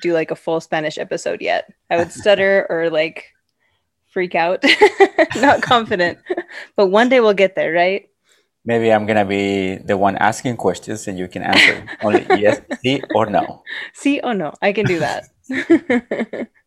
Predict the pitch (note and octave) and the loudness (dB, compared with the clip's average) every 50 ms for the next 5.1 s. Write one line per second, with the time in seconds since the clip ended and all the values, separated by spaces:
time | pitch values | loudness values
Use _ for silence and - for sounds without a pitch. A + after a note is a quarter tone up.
0 | _ _ - - - - F4 - C#4+ - _ _ - A#2 B2 B2 C3+ B2+ - - | _ _ -14 -12 -6 -4 -4 -6 -6 -12 _ _ 2 2 4 4 4 2 4 2
1 | C3+ D3+ - D3+ C#3+ B2+ - - A#2 A#2 A2+ A#2 A2 A#2+ A#2 A2 A2+ G#2+ G#2 G#2 | 2 2 2 0 0 0 2 2 4 4 4 4 4 2 2 2 2 0 -2 -2
2 | G2+ - A2+ G#2 G2+ G#2 G2+ F#2+ G2 F#2 - - F#2+ F#2 - - F#2 F2 F2+ F2+ | -4 -2 -4 -2 -2 -2 -2 -2 -6 -4 0 0 0 0 0 -2 -2 -2 0 -2
3 | G#2+ G2 F#2+ F#2+ F#2+ F#2 F#2 F#2+ F#2+ F#2 - _ _ _ _ _ - - _ _ | -6 -6 -4 -2 0 0 0 -2 -4 -10 -14 _ _ _ _ _ -20 -20 _ _
4 | _ - A2 A2 A2+ A#2 A#2 A#2 A2 G#2+ G2+ - - A#2+ G#2+ G#2 G2+ G#2+ A#2+ A#2+ | _ 0 0 4 4 4 2 2 0 0 -4 -2 0 2 2 2 2 0 -2 -8
5 | - - | -10 -14